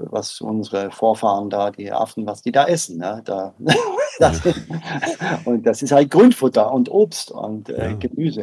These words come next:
Speaker 1: ne?
Speaker 2: Letztens habe ich gesehen, irgendwelche, äh, Schimpansen haben andere Schimpansen gejagt und aufgegessen.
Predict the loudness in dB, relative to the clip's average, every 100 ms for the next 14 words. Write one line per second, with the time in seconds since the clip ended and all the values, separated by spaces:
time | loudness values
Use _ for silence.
0 | -10 -14 _ -4 0 2 2 0 2 4
1 | 6 6 2 2 2 2 2 2 0 2
2 | 2 2 2 2 0 0 2 2 2 -2
3 | -4 -2 0 0 0 2 0 0 -2 -2
4 | -2 -2 -4 -4 -4